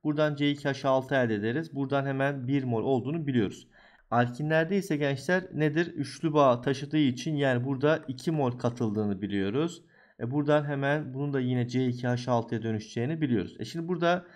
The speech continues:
yorum olarak ne diyebiliriz gençler? Sıfır dokuz mol H iki gazı gerekiyormuş. Burada hemen şu yorum yapalım.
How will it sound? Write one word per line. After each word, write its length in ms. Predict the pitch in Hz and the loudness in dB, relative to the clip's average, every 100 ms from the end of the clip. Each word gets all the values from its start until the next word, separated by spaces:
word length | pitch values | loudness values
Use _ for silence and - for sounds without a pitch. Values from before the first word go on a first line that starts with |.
| - _ | -20 _
yorum 240 | 160 185 175 | 2 2 2
olarak 240 | 165 165 | 0 0
ne 140 | 175 | -2
diyebiliriz 300 | 165 151 139 | 0 0 0
gençler? 300 | 131 131 123 | -2 -4 -6
Sıfır 320 | 175 - 170 170 | -10 -6 -4 -2
dokuz 260 | 175 196 | -2 -2
mol 180 | 175 175 | -2 -2
H 260 | 151 147 165 | -4 -4 -6
iki 140 | 180 | -2
gazı 240 | 175 135 | 0 2
gerekiyormuş. 800 | 120 113 107 - 104 139 214 220 - _ _ _ - | 2 2 0 -2 -4 -2 -4 -6 -16 _ _ _ -12
Burada 340 | 120 135 156 170 | -6 -4 0 0
hemen 200 | 160 160 | 0 -2
şu 160 | 160 | 0
yorum 280 | 160 143 131 | 4 4 4
yapalım. 500 | 120 120 131 175 - | -2 0 -2 -2 -6